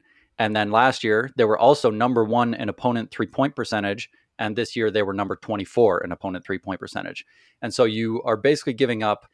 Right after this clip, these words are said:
like, way more, way better shooting at the rim and at the three-point line, which is kind of not how it's supposed to work. It's kind of supposed to be like, "Okay, we're packing the paint, so maybe we're giving up more threes and, or better threes, but at least people aren't scoring so much at the rim." It's like, no, it's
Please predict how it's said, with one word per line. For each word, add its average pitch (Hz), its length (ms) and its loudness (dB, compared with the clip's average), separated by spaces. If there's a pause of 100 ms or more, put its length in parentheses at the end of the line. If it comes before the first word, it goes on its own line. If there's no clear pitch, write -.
(440)
like, 107 340 -2
way 123 320 4
more, 135 400 4
way 143 160 6
better 165 220 4
shooting 123 380 -2
at 123 220 2
the 113 80 0
rim 110 320 0 (100)
and 123 240 -2
at 113 140 0
the 107 80 -6
three-point 113 460 -4
line, 98 340 0 (360)
which - 160 -4
is 117 100 -2
kind 139 220 0
of 110 80 -10
not 135 180 2
how 120 140 4
it's 107 80 -4
supposed 117 200 2
to 117 80 -4
work. 107 240 2
It's - 120 -8
kind 127 120 2
of 107 60 -4
supposed 117 160 2
to 107 60 -14
be 110 100 2
like, 104 220 2 (180)
"Okay, 120 260 4
we're 107 120 0
packing 110 400 0
the 104 80 -4
paint, 107 360 -6
so 101 400 2 (380)
maybe 113 280 -2
we're 104 160 -2
giving 107 260 -2
up 104 140 -4
more 113 260 2
threes 107 480 0
and, 95 160 -2
or 107 160 0
better 107 300 4
threes, 104 500 -2 (240)
but 107 160 2
at 98 100 0
least 107 200 -6
people 110 200 -4
aren't 104 140 -2
scoring 101 240 -4
so 104 120 -4
much 95 200 -4
at 98 100 0
the 104 60 -4
rim." 90 240 -2
It's - 120 -10
like, - 120 -4
no, 104 220 0
it's - 180 -6